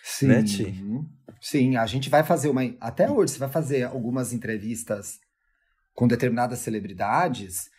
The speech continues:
Speaker 1: e aí, gente, isso é um pouco da nossa vida aqui, né, Mindo Dantas? E aí o jogo é combinar, muita coisa. Não é que a gente vai com, com a pauta combinada, mas muitas coisas a le-, a celebridade pode se recusar a responder, né? Agora, quando ela tá com o celular na mão, filhote,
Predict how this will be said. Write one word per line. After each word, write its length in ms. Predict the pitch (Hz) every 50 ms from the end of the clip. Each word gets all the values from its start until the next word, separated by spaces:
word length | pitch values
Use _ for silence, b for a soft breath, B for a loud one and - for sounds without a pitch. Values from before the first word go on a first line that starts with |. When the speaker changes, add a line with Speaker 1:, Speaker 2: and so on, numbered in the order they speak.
| _ _ _ -
Speaker 1:
e 60 | 139
aí, 220 | 135 123 135 180
gente, 320 | 190 170 180 147 113 - 135 135 131
isso 200 | 139 135 - -
é 40 | 170
um 60 | 170
pouco 180 | - 175 - 196
da 100 | 202 202
nossa 320 | 196 196 175 - 226 285
vida 260 | 294 320 269 - 127
aqui, 380 | 131 131 - 131 113 92 90 90 -
né, 280 | 101 110 120 127 127 110 101
Mindo 280 | 104 110 110 104 123
Dantas? 540 | 117 120 113 104 92 92 85 95 90 - b b b b b b b b -
E 80 | 127
aí 200 | 135 135 135 165
o 80 | 208 208
jogo 280 | 160 131 156 185 208
é 60 | 247 240
combinar, 540 | 262 277 269 294 339 311 220 185 202 214
muita 240 | 190 185 214 247 226
coisa. 220 | - 220 190 180 160
Não 160 | 160 190 233
é 60 | 233
que 120 | 226 240
a 20 | 202
gente 460 | 156 156 190 175 - - 180 - - -
vai 360 | 123 107 139 143 156 165 160
com, 280 | - 170 160 131 - - - _ _ _ _ _ _
com 120 | - 156
a 80 | 151 147
pauta 380 | - - 147 156 151 - 165
combinada, 640 | 156 - - 156 156 151 165 165 147 123 113 107 113
mas 180 | 110 135 131 127
muitas 400 | 127 156 202 247 254 247 165 -
coisas 460 | - 156 151 175 196 170 151 131 B B B B B B
a 80 | - 123
le-, 180 | 139 143 151
a 100 | - -
celebridade 540 | 127 - 156 131 127 123 127 135 143 143 160
pode 220 | - 170 165 165 165
se 120 | - 180
recusar 460 | 180 180 - 214 185 160 175 196 247
a 40 | 254
responder, 720 | 214 160 156 - - 131 120 110 117 101 98 87 87 - _ _ _ -
né? 260 | 104 107 131 131 135 B B B B -
Agora, 280 | - 131 139 135 131
quando 160 | 135 143 143
ela 160 | 175 180 170 165
tá 100 | 170 160
com 140 | 160 156
o 20 | 135
celular 420 | 131 156 143 139 135 131 123 127
na 120 | 127 110 107
mão, 400 | 110 110 120 151 196 233 262 240
filhote, 680 | - - 135 117 98 90 90 - - - - - _